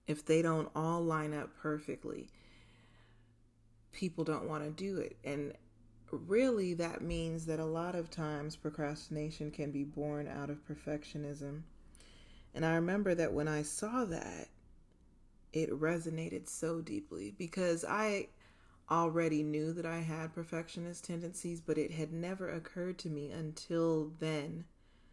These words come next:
to correlate that with why it is occasionally hard for me to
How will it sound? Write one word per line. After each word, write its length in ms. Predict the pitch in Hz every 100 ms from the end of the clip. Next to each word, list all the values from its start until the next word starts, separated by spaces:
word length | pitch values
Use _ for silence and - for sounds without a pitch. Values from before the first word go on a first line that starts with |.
| - - - - -
to 120 | 170
correlate 880 | - - 190 180 165 156 156 - 160
that 400 | 160 160 - -
with 180 | 160 160
why 460 | 151 147 147 151
it 280 | - 156 151 -
is 340 | 147 151 147 -
occasionally 800 | 156 151 - 156 151 156 151 147
hard 420 | 151 156 147 151
for 200 | 151 151
me 260 | 147 147 156 156 -
to 240 | 156 143